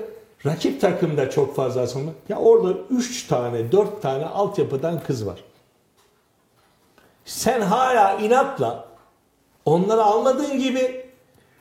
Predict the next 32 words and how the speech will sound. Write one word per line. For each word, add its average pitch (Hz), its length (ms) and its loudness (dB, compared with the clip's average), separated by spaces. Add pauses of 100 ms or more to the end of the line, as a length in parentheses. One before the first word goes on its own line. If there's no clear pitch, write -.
(200)
aldıktan 240 580 2
sonra 254 340 4
da 220 160 8
diyorsun 254 360 0
ki, 233 140 -2
"Topu 233 280 8
ona 262 240 4
verme." 254 360 4
der 196 200 4
gibi, 202 480 6
"Ayşegül 220 540 2
topu 220 220 4
sen 233 240 2
at, 185 220 0 (180)
yok 220 280 6 (220)
Elenberg 220 520 6
sen 220 280 -2
topu 185 260 2
at, - 260 -2
Olik 202 260 8
sen 214 300 0
topu 202 220 2
at." 208 220 0
gibi 220 280 2 (180)
tarlamıyor. 208 680 4 (320)
Ya 151 200 0
arkadaş, 151 600 0 (720)
biz 208 360 0
ka-, 170 320 2
mağlubiyeti 160 640 0
kabul 165 300 2
ettik. - 580 -4